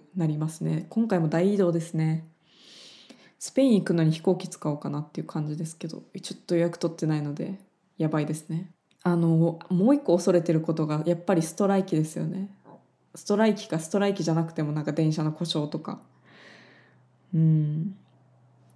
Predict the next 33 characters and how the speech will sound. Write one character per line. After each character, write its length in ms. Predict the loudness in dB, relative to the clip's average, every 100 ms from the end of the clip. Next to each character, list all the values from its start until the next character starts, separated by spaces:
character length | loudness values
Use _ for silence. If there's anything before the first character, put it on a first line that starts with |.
| _ _ -4
な 80 |
ん 120 | -2 0
か 80 | 2
ね、 420 | 4 4 2 0
や 120 | -2 0
た 160 | 2
ら 520 | 4 4 2 0 -2 -8
私 360 | -4 -2 2
が 80 | 2
旅 120 | 2
行 160 | 4 4
に 140 | 4 2
行 40 |
く 80 | -2
た 160 | -2
ん 160 | 0 2
び 100 | 4
に 140 | 4
ス 100 | 2
ト 100 | 2
ラ 120 | 2 2
イ 80 |
キ 120 | 0 -4
と 120 | -2
か 140 | -2
に 280 | -2 -2 -4
遭 260 | -2 0 2
遇 140 | 0
し 80 | -2
て 140 | -2
る 100 | 0
ん 140 | 0 -2
で 320 | -4 -4